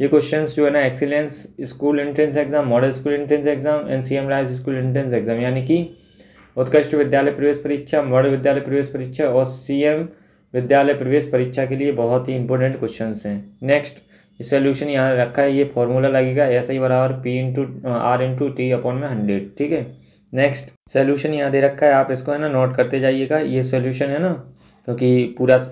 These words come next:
कराने में ना हमको समय लगेगा, इस वजह से थोड़ा शॉर्ट चल रहे हैं।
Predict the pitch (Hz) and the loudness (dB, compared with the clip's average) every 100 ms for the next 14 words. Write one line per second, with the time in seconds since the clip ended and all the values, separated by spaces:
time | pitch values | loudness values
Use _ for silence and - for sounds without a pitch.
0 | - 120 123 131 131 131 143 127 120 120 | -4 0 0 2 0 0 0 -2 -2 -2
1 | 123 120 123 127 135 143 127 120 117 117 | -2 0 2 2 2 0 0 -2 -4 -4
2 | 127 123 123 123 113 - 117 120 123 147 | -2 -2 -2 -2 -2 -2 -4 -2 -4 -4
3 | - | -8